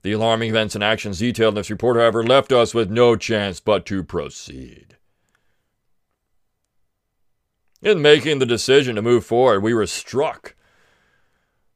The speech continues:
Peter struck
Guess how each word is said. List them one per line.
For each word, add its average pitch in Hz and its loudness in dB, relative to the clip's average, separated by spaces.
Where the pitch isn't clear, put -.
Peter 165 -6
struck - -12